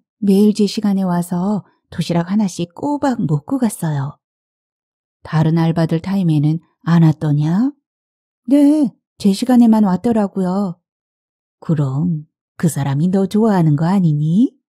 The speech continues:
염려사의 짓궂은 농담에 시연이 질색하는 표정을 지으며 눈을 흘겼다. 염려사는 웃으며 농담이라는 말로 시연의 투정을 받아주었다. "근데요, 사장님, 생각해보니까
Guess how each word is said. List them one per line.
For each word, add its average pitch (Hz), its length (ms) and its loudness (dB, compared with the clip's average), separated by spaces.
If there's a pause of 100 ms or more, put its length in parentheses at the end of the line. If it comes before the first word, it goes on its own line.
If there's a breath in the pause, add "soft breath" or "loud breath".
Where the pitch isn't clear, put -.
(720)
염려사의 185 560 0
짓궂은 170 500 -4
농담에 160 640 0 (320)
시연이 156 400 0
질색하는 165 540 -2
표정을 165 420 -4
지으며 143 580 -4 (280 soft breath)
눈을 170 360 2
흘겼다. 160 760 -6 (880)
염려사는 196 540 2
웃으며 170 400 -2
농담이라는 156 680 0
말로 143 460 0 (160)
시연의 180 420 0
투정을 165 380 -2
받아주었다. 139 880 -8 (800)
"근데요, 156 300 0
사장님, 185 600 0 (380)
생각해보니까 220 1120 0